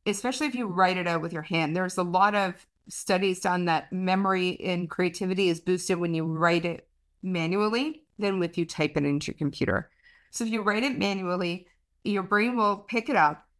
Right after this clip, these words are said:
and you'll start thinking about it more and more. And that's when your creativity will come about. That's when more ideas will come out for you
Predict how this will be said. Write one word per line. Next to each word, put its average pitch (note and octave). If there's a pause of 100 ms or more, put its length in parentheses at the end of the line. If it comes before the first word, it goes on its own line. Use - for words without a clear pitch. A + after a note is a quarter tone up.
(140)
and F#3+
you'll F#3
start -
thinking C#4
about F3+
it E3
more E3+
and D#3+
more. D3
And F#3+
that's G#3+
when G#3
your A#3+
creativity E3+
will D#3+
come D#3+
about. D3
That's F3+
when F3+
more G3+
ideas F3
will D#3+
come -
out -
for F#3
you A3